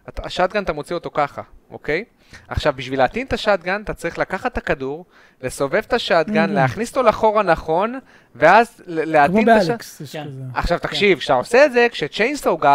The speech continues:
Speaker 1: מגיע אליך, זה מאוד, זה לא קל, כי אתה מעכב את עצמך בעצם,
Speaker 2: כן.
Speaker 1: כי אתה, אתה נכנס ל-, לסיסטמה שהיא יותר ריאליסטית. זה עובד, וזה מדהים כמה שהשקיעו במשחק הזה, וכמה שהם פשוט תרגמו אותו ל-V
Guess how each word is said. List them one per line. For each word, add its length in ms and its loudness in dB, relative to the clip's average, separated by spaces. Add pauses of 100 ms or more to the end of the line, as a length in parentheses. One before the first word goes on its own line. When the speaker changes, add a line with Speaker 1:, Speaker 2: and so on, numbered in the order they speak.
(180)
Speaker 1:
מגיע 560 6
אליך, 320 0 (180)
זה 240 -2
מאוד, 340 4 (120)
זה 240 -2
לא 160 2
קל, 340 0 (600)
כי 120 2
אתה 140 0
מעכב 360 0
את 100 0
עצמך 440 -8
בעצם, 280 -10
Speaker 2:
כן. 80 -16
Speaker 1:
כי 100 -16
אתה, 120 -16 (300)
אתה 100 -12
נכנס 300 -8
ל-, 60 -6 (380)
לסיסטמה 560 -6
שהיא 160 -8
יותר 140 -4
ריאליסטית. 600 -4 (760)
זה 160 -4
עובד, 460 0 (720)
וזה 200 -4
מדהים 340 0
כמה 180 0
שהשקיעו 380 -8
במשחק 460 -2
הזה, 240 -4 (720)
וכמה 440 0
שהם 420 -4
פשוט 480 -8
תרגמו 540 -4
אותו 200 -6
ל-V 260 -8